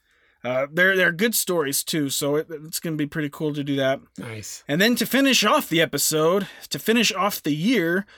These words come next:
Speaker 1: we're gonna do it with the Force of Nature Year-End Awards.
Speaker 2: Ooh.
Speaker 1: Uh, it is, uh, pretty much a red carpet and tuxedo, black tie event.
Speaker 2: <laughs>
Speaker 1: Uh, and we, we were, we're gonna do that at the end. I think it'll be pretty fun. So
Speaker 2: Nice.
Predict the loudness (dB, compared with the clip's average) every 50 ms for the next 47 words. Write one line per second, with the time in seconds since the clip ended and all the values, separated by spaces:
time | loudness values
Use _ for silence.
0 | -20 _ _ -6 -4 -2 -2 -2 -2 -2 0 2 2 2 2 2 -2 -4 -6 -2
1 | 0 2 2 2 2 2 0 0 0 0 0 0 0 0 0 0 -2 0 2 4
2 | 4 6 4 4 4 2 2 2 2 2 2 4 4 4 4 4 4 4 4 2
3 | 2 0 0 0 2 2 4 4 4 4 4 4 4 4 2 2 2 2 2 2
4 | 0 0 -2 -4 -6 -10 -14 -16 -10 -6 -4 -2 0 0 0 0 0 0 -2 0
5 | 0 0 2 2 2 2 2 2 0 0 0 2 4 4 4 4 4 0 0 2
6 | 2 2 2 2 2 2 0 -2 -4 -8 -8 -8 -8 -6 -4 -4 -2 0 0 0
7 | 2 2 2 4 4 4 2 2 0 -4 -6 _ _ _ 0 2 2 2 0 -2
8 | 0 2 2 2 2 2 2 2 2 2 2 2 0 0 0 -2 -4 -6 -10 -10
9 | -10 -12 -14 -16 -16 _ _ _ -6 -2 0 2 4 4 4 4 4 4 4 4
10 | 4 4 4 6 6 4 4 4 4 4 4 4 4 2 2 0 0 0 0 2
11 | 2 2 2 2 4 6 6 6 6 4 2 0 0 0 0 0 0 2 0 0
12 | 0 0 -2 -2 -2 -2 -2 -2 -2 -2 -2 -2 -2 -2 -4 -6 -8 -8 -8 -10
13 | -12 -12 -12 -10 -10 -6 -6 -6 -6 -6 -8 -10 -12 -14 -16 -16 -18 -18 _